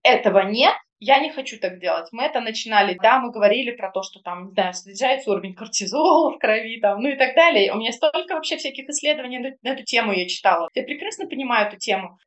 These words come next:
Даже обратная связь от наших учеников об этом говорит, что у них там улучшается пр-, сон, там, у них то, сё, пятое, десятое. Но когда в продукте этого нет,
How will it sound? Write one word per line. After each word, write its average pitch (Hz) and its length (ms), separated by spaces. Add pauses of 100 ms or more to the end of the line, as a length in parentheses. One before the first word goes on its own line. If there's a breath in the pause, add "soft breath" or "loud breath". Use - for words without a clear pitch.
Даже 311 240
обратная 302 380
связь 330 320
от 302 80
наших 262 220
учеников 247 460
об 202 120
этом 202 200
говорит, 208 240
что - 120
у 202 40
них 208 80
там 208 160
улучшается 339 520
пр-, - 180
сон, 240 560
там, 160 220
у - 20
них 269 240
то, 302 240
сё, 269 280
пятое, 254 300
десятое. 220 480
Но 285 120
когда 320 300
в - 140
продукте 311 680 (460)
этого 240 280
нет, 247 360